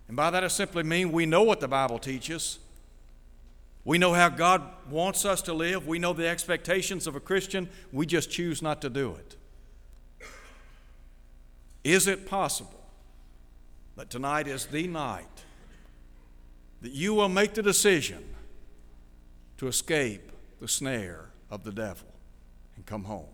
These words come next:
If you've never obeyed the gospel, I'd encourage you to do that.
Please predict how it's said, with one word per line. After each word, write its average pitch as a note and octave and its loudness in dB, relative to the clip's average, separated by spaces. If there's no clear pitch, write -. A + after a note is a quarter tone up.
If F#2+ -12
you've C#3 0
never D3+ 2
obeyed D#3 2
the D3+ -2
gospel, D3+ 0
I'd G#2 -10
encourage B2 -6
you B2+ -8
to C3 -8
do C3+ -6
that. A2+ -8